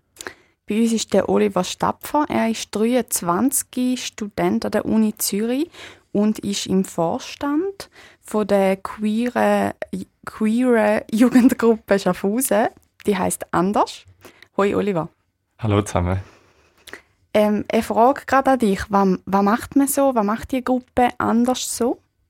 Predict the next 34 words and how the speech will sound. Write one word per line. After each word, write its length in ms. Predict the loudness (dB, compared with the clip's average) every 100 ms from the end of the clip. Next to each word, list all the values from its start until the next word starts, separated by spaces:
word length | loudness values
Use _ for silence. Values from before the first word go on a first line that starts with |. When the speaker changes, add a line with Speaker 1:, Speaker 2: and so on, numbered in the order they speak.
| _ _ _ _ -12
Speaker 2:
Also 180 | -8
wir 140 | -6 -6
sind 400 | -4 -6 -6 -8
eine 140 | -8
Jugendgruppe 920 | -10 -12 -12 -14 -12 -12 -10 -10 -10 -8
hier 120 | -8
in 80 | -8
Schaffhausen, 680 | -10 -14 -14 -10 -10 -10
die 320 | -10 -10 -8
sich 240 | -10 -12 -16 -20 _ _ _
jeden 280 | -12 -8 -6
Monat 440 | -6 -6 -10 -16 -12
trifft. 340 | -12 -12 _ _ _ _ _ _
Speaker 1:
Mhm. 240 | -10 -10 -10 -8
Speaker 2:
Und 460 | -4 -2 -2 -6 _ _ _ _ _ -14 -8
die 60 |
Idee 200 | -2 0
dahinter 460 | 0 -2 -2 -4 -8
ist 180 | -10 -8
eigentlich, 500 | -8 -6 -4 -6 -6 _ _ _ _ _
dass 220 | -8 -4
wir 340 | -2 0 -2 -4 _ _ _ _ _ _ _ -8
jungen 340 | -4 -2 -4
Jugendlichen 600 | -4 -6 -6 -8 -12 -10 -12
und 640 | -12 -12 -8 -8 -10 -12
jungen 200 | -10 -8
Erwachsenen 600 | -6 -6 -8 -8 -4 -4
einen 180 | -4 -8
Space 400 | -8 -6 -6 -4
können 220 | -6 -6
geben, 240 | -6 -8 -10
wo 80 |
sie 180 | -12 -10
sich, 220 | -8 -10